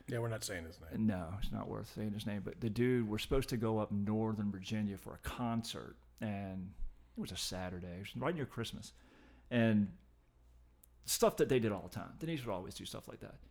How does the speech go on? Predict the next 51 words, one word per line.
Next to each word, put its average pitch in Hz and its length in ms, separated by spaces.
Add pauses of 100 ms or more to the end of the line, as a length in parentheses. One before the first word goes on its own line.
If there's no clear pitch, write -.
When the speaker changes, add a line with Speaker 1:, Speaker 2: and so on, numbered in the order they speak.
(760)
Speaker 2:
Well, 139 320
Sunday 180 500
evening, 156 380
they 135 180
hadn't 120 420
come 120 180
back 113 260
yet, 98 160
and 104 80
I 104 60
think 117 180
my 98 140 (180)
parents 113 320
thought 107 240
they 104 80
were 95 100
supposed 104 200
to 87 80
be 95 80
back 95 280
'cause - 100
they 196 80
had 190 80
the - 60
dogs 120 300
at 107 60
the 82 80
house, 78 260
so 101 380
they're 113 80
not 117 140
gonna 104 140
leave 110 200
'em 90 180 (340)
for 110 120
very 95 200
long. 98 360
I - 40
think 123 140
maybe 104 160
my 92 80
parents 98 320
fed 95 220
the 95 60
dogs 95 340
that 95 160
mon-, 98 280
Sunday 101 260
morning 95 280
or 87 60
something. - 380